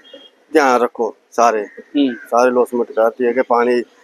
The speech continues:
Speaker 1: ਰੋਪੜ ਤੋਂ ਇੱਕ ਲੱਖ ਚੌਦਾਂ ਹਜ਼ਾਰ ਛੱਡਤਾ ਹੈ
Speaker 2: ਹੂੰ।
Speaker 1: ਔਰ, ਅ, ਅੱਜ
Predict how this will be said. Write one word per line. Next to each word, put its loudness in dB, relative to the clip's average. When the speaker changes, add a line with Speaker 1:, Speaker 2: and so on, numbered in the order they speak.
Speaker 1:
ਰੋਪੜ 2
ਤੋਂ 2
ਇੱਕ -6
ਲੱਖ -4
ਚੌਦਾਂ 0
ਹਜ਼ਾਰ 0
ਛੱਡਤਾ 0
ਹੈ 0
Speaker 2:
ਹੂੰ। -2
Speaker 1:
ਔਰ, 2
ਅ, -2
ਅੱਜ -2